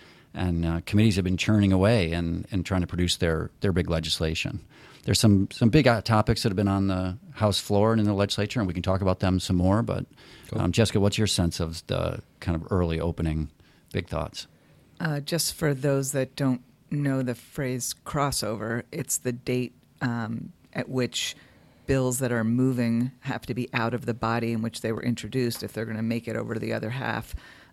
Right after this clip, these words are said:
Speaker 3: um, and have a chance at survival before the end of the session. And that's Friday the thirteenth. Um, so committees have been busy trying to get their work done so that they, their bills that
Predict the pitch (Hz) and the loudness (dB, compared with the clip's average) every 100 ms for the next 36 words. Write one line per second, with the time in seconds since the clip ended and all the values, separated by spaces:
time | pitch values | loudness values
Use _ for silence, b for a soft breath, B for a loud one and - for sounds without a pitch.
0 | - 123 107 110 110 - 127 110 117 113 | -4 -2 -2 -4 -8 -8 -6 -4 -2 -4
1 | 101 - 110 107 113 - - 113 101 98 | -6 -6 -6 -4 -8 -8 -8 -4 -4 -4
2 | 107 113 - B B B _ _ _ 123 | -4 -6 -10 B B B _ _ _ -8
3 | 117 127 110 110 107 101 98 101 - 113 | -4 -4 -4 -4 -6 -6 -6 -6 -4 -4
4 | - 95 104 - - 117 120 120 - - | -4 -6 -10 -10 -6 -4 -2 -2 -2 -4
5 | - _ _ - 131 107 110 110 113 110 | -8 _ _ -10 -6 -4 -6 -8 -8 -8
6 | - 120 104 - B B B B - 120 | -6 -6 -6 -14 B B B B -6 -4
7 | 113 - 123 113 - _ - 135 127 123 | -2 -2 -4 -4 -12 _ -4 -2 0 -2
8 | 123 113 113 110 135 120 117 117 - 123 | -4 -4 -6 -2 0 0 -4 -6 -6 -4
9 | 117 107 - 131 117 - 117 113 113 107 | -6 -8 -6 -4 -4 -4 -4 -4 -6 -8
10 | - 123 107 104 - 113 107 104 113 107 | -4 -2 0 -2 -4 -6 -6 -8 -8 -6
11 | 107 101 - - 151 107 110 127 113 104 | -6 -10 -16 -16 -10 -10 -4 -4 -4 -4
12 | 110 | -4